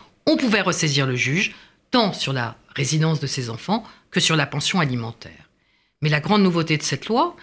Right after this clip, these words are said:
c'est qu'il y aura des causes de nullité du contrat que vous avez signé, des causes d'imprévision, en cas de circonstances imprévisibles qui se passent,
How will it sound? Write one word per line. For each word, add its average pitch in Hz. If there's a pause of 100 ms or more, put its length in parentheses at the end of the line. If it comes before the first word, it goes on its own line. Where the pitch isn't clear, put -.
(160)
c'est -
qu'il 170
y 180
aura 185
des 147
causes 156
de 135
nullité 226 (200)
du 147
contrat 190
que 156
vous 139
avez 127
signé, 151 (840)
des 202
causes 190
d'imprévision, 220 (460)
en 147
cas 170
de -
circonstances -
imprévisibles 233
qui 160
se -
passent, -